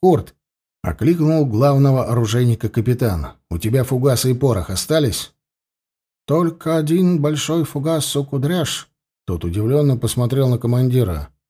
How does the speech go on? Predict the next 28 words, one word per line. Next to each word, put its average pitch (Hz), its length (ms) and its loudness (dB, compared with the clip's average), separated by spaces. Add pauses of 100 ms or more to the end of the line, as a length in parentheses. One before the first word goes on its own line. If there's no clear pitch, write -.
(440)
«Мы 170 240 -2
всё 185 460 -2
их 185 240 -2
использовать 170 760 -2
на 156 100 0
оборону 160 460 0
Рижской 156 380 -2
крепость. 147 760 -4
Есть 165 380 -2
ещё 160 260 -2
пороховой 160 640 0
мякоть 156 640 -2
около 156 400 0
пуда 151 440 0
в 147 60 0
мешочках. 151 800 -4 (540)
А 101 140 -4
куда 196 400 -4
это 147 200 0
всё 160 260 0
здесь 143 320 0
ставить?» 143 600 -2 (440)
И 139 40 -2
он 208 260 2
недоуменно 160 720 2
посмотрел 117 580 -2
на 123 160 2
реку. 90 460 -4